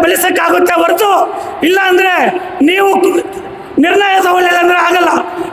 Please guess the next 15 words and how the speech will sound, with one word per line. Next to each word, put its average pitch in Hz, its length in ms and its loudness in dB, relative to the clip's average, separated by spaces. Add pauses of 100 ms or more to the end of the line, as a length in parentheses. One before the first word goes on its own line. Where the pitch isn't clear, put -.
(140)
ನೀವು 381 220 2 (560)
ಭಯ 320 140 0 (140)
ಪಟ್ಕೊಂಡು 359 460 2 (600)
ಯಾವುದೇ 370 340 2 (500)
ರಾಜಕೀಯವಾಗಲಿ, 359 800 2 (440)
ಸಾಮಾಜಿಕವಾಗಲಿ, 359 920 2 (460)
ಆರ್ಥಿಕವಾಗಿ 370 680 0 (440)
ನೀವು 349 220 2
ಮುಂದೆ 359 220 2 (100)
ಬರಲಿಲ್ಲ 359 340 2
ಅಂದ್ರೆ 349 200 2 (440)
ನಿಮ್ಮ 370 160 2 (160)
ಕುಟುಂಬವನ್ನು 381 640 2 (460)
ಒಳ್ಳೆ 392 200 0 (100)
ರೀತಿಯ 359 260 2